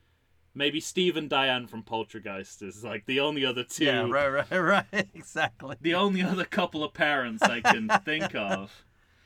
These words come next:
Speaker 1: And I like, I, I like that they're presented so positively, because there's no,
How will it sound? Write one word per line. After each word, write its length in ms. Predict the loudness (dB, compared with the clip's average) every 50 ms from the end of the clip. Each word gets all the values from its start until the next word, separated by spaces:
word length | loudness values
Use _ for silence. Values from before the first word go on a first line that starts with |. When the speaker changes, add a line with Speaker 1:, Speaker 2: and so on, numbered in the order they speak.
| _ _ _ _ 2
Speaker 1:
And 160 | 4 6 8
I 80 | 8 6
like, 340 | 6 8 6 6 6 6 2 4
I, 320 | 6 6 6 6 2 0 -2
I 200 | 0 0 2 2
like 320 | 2 0 0 -2 -2 -2 -6
that 160 | -8 -2 0
they're 120 | 0 0 0
presented 540 | -2 -6 -6 -4 -4 -6 -6 -8 -12 -12
so 200 | -8 -6 -6 -6
positively, 720 | -4 -2 -2 -2 -2 -2 -6 -10 -8 -8 -8 -8 -8 -10 -10
because 420 | -10 -12 -12 -12 -10 -10 -10 -10 -10
there's 200 | -12 -12 -10 -8
no, 580 | -6 -4 -4 -4 -4 -4 -4 -6 -6 -8 -10